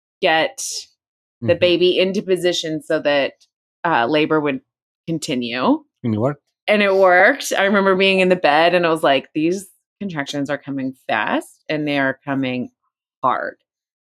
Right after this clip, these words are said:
Speaker 1: And it was like, it was painful.
Speaker 2: Hmm.
Speaker 1: That's when I was like,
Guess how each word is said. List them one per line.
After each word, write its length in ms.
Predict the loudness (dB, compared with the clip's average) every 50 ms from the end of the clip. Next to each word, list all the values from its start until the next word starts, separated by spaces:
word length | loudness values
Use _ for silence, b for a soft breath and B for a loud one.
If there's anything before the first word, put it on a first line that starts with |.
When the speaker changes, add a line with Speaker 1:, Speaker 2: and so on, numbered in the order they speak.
| _ _ _ -2
Speaker 1:
And 120 | 0 2 2
it 40 | 4
was 180 | 2 2 2
like, 240 | 2 2 0 0 _ -2
it 80 | 2 2
was 120 | 2 2
painful. 540 | 2 -2 -4 -4 -4 -2 -4 -4 -4 -6 _ _ _ _ _ _ _ _ -12
Speaker 2:
Hmm. 160 | -10 -10 -10 -10 _ _ _ _ 0
Speaker 1:
That's 200 | 0 0 0 0
when 100 | 0 2
I 40 |
was 160 | 2 2 4 4
like, 260 | 4 4 2 0